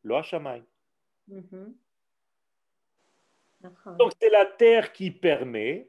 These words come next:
Speaker 1: D'ailleurs, on l'appelle Eretz, bigla shehi rotsa ou lo rotsa.
Speaker 2: <laughs>
Speaker 1: Donc, c'est la femme qui décide, en fait. Je veux, je ne veux pas. Est-ce que l'homme peut faire quelque chose si la femme ne veut pas ?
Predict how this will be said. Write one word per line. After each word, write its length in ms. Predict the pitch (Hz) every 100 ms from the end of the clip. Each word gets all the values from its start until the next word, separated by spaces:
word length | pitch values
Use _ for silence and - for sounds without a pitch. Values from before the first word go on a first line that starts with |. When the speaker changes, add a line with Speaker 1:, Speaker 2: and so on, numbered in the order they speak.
| -
Speaker 1:
D'ailleurs, 300 | 147 156 156
on 60 |
l'appelle 420 | 160 143 165 143 -
Eretz, 440 | 131 135 214 -
bigla 280 | 143 143 170
shehi 300 | - 165 185
rotsa 840 | 131 135 139 - - 190 220 320 - _ -
ou 180 | 254
lo 320 | 240 226 254 214
rotsa. 600 | 185 - - 123 - _ - - _ _ _ _
Speaker 2:
<laughs> 640 | 214 180 359 - 254 220 _ _ _ _ _ _ _ _ 226 - _ -
Speaker 1:
Donc, 160 | 220 -
c'est 160 | 254
la 120 | 247
femme 240 | 226 294 285
qui 120 | 262
décide, 480 | 254 233 - 294 240
en 100 | 190
fait. 400 | - 165 - _ _ -
Je 180 | 165 262
veux, 380 | 208 226 262 285 -
je 140 | 240
ne 80 | 226
veux 200 | 190 240
pas. 320 | - 196 - _
Est-ce 160 | 220 220
que 80 | 240
l'homme 320 | 226 247 -
peut 120 | 226
faire 280 | 208 220 214
quelque 260 | 196 - -
chose 260 | - 196
si 120 | -
la 140 | 165 143
femme 220 | 180 170
ne 80 | 156
veut 200 | 131 135
pas ? 280 | 208 -